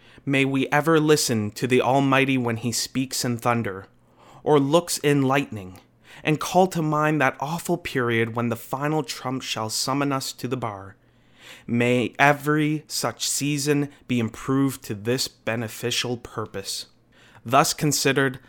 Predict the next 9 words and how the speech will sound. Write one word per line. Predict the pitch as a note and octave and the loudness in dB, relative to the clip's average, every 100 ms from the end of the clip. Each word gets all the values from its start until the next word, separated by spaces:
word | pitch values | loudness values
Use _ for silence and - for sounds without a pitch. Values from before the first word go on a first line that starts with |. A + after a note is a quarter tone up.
| - - | -20 -16
thunder | - D3+ E3 E3 | 2 4 6 2
teaches, | D#3 - D3+ - G2 F#2+ - - _ - | 0 -4 -4 -4 -4 -8 -14 -16 _ 2
and | C#3+ C3 | 4 6
lightning | D#3+ D#3+ D#3+ | 4 4 0
holds | C#3+ C#3+ D3 C#3+ | 2 4 4 2
the | B2+ | -2
lamp | A#2 A#2 C#3 - | 0 0 0 -4
to | C#3+ | -2
knowledge. | B2 A#2 G2+ E2 - | -2 -2 -4 -10 -12